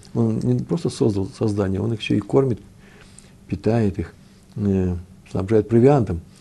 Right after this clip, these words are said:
и всем необходимым. Потех ад ядеха. Да нет же, потех открывает свою, ты свою руку открываешь. Ты должен открыть. И вот это и будет считаться влиянием Всевышнего на этот мир. Он так сделал,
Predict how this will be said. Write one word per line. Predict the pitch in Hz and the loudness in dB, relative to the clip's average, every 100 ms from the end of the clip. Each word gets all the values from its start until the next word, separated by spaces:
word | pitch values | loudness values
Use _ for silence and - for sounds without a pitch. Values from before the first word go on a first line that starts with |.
| - - | -20 -12
и | 107 | -6
всем | - 117 | -2 0
необходимым. | 113 104 - 104 95 | 2 0 0 0 0
Потех | 92 107 117 110 | -2 -2 0 0
ад | 110 | 0
ядеха. | 113 110 - - - - | 2 0 -2 -8 -16 -2
Да | 143 | 2
нет | 190 185 | 4 4
же, | 101 95 - | 2 -6 0
потех | 127 123 - 147 110 - | 0 2 2 2 0 -6
открывает | 117 - 135 151 165 147 - - - - - | -8 -4 0 2 2 0 -4 -18 -20 -20 -20
свою, | - 151 156 123 | -4 2 4 2
ты | - 208 208 | 2 4 4
свою | - 147 131 120 | 4 4 4 4
руку | 107 104 | 2 0
открываешь. | - 110 107 98 - - - - - - - - - - - | -2 -4 -4 -6 -10 -18 -20 -20 -20 -20 -20 -20 -20 -20 -2
Ты | 175 175 | 2 6
должен | 143 113 | 6 4
открыть. | 107 - 110 - - - - - - | 0 -2 -6 -8 -20 -20 -20 -10 -2
И | |
вот | 113 120 - - | 0 -2 -6 0
это | 190 208 - - | 2 2 -2 0
и | 120 | 2
будет | 113 160 175 - - - | 4 2 2 -2 -16 -16
считаться | 120 131 139 127 131 | -8 -4 -2 -2 -4
влиянием | 123 - 104 120 123 120 107 | -6 -4 -2 2 2 2 -2
Всевышнего | - 131 135 - 110 | -2 -2 -2 -4 -4
на | 110 | -2
этот | 107 | -2
мир. | 110 113 | -2 0
Он | 113 | 0
так | 117 | 0
сделал, | 104 135 185 | 0 0 0